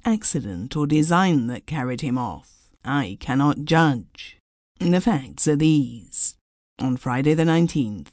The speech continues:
he went, as usual, shortly before five o'clock,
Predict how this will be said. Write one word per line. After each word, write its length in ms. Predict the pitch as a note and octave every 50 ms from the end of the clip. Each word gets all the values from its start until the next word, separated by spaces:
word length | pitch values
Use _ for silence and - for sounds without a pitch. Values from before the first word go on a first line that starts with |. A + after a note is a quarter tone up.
| _ _ _
he 140 | - F3 F3
went, 340 | F3 D3 B2 - B2+ - C#3+
as 180 | C#3 C3+ D3+
usual, 640 | E3 F3+ F3+ D#3 - B2+ A#2 A#2 G#2+ F2+ D#2+ - _ _
shortly 380 | - - D3+ B2+ B2 B2 C#3+
before 360 | D3 D#3+ E3 D3+ D3 D3 D#3+ D#3
five 280 | - D#3 D#3 - F#3
o'clock, 540 | E3 D3+ - D#3+ B2 G2+ - - - -